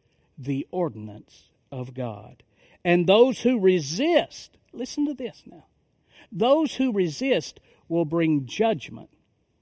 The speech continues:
upon themselves. For rulers are not a terror to good works, but to evil."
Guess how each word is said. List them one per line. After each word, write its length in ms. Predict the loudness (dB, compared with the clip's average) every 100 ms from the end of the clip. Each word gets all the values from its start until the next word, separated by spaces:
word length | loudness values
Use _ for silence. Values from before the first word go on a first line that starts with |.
| _
upon 380 | -20 -14 -8 -6
themselves. 840 | -6 -8 -10 -16 -16 -20 _ _ _ _ _ _ _ _ _ _
For 220 | _ 2 4
rulers 640 | 6 4 4 2 0 -2
are 200 | 2 2
not 280 | 4 0 0
a 60 | -2
terror 460 | -4 -4 -2 -2
to 160 | -2 -8
good 240 | -4 -4
works, 480 | -2 -2 -2 -6 -18 -6
but 220 | -6 -6
to 140 | -10
evil." 500 | -6 -6 -6 -12 -18